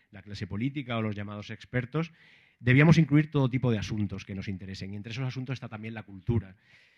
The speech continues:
Pero no, porque no solo queremos publicar libros y abrir debates sobre literatura, sino también sobre otros temas relacionados con la cultura que irán llegando, eh, que aparecerán en los próximos meses. Dicho lo cual, eh, yo reconozco que dentro del colectivo que hacemos, dentro de quienes estamos en el colectivo,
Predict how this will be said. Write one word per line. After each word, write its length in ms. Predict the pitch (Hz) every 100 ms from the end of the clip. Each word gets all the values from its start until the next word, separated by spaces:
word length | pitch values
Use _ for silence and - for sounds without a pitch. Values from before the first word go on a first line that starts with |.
| _ _ _
Pero 220 | 123 120
no, 180 | 127 139 -
porque 200 | 117 120
no 80 | -
solo 160 | 135
queremos 240 | 131 127 117
publicar 320 | 120 - 110
libros 380 | 117 135 117 113
y 40 |
abrir 200 | 110 113
debates 320 | 107 107 110
sobre 180 | 107 107
literatura, 380 | 110 110 110 165
sino 140 | 147
también 200 | 98 117
sobre 220 | 117 107
otros 260 | 113 104 -
temas 400 | 117 110 101 _ _
relacionados 340 | - 104 104 104
con 120 | 101
la 40 |
cultura 320 | 95 95 127 143
que 60 |
irán 180 | 107 104
llegando, 480 | 101 107 127 143 185 107
eh, 120 | 92
que 100 | 92 85 95
aparecerán 380 | 92 92 98
en 80 | 101
los 80 | 92
próximos 320 | 95 95 90
meses. 260 | 95 90 90 _ _ _ _ _ _ _ -
Dicho 220 | 117 151
lo 80 | 135
cual, 240 | 139 165 - _ _ _
eh, 260 | 113 110 104
yo 140 | 110
reconozco 640 | 123 123 120 127 - 180 _
que 120 | 110
dentro 340 | 104 127 123 117
del 140 | 104
colectivo 600 | 107 104 - 104 104 101
que 80 | 101
hacemos, 280 | 110 131 123
dentro 240 | 95 101
de 100 | 95
quienes 180 | 95 92
estamos 280 | - 98 101
en 60 |
el 40 | 98
colectivo, 480 | 98 - 110 131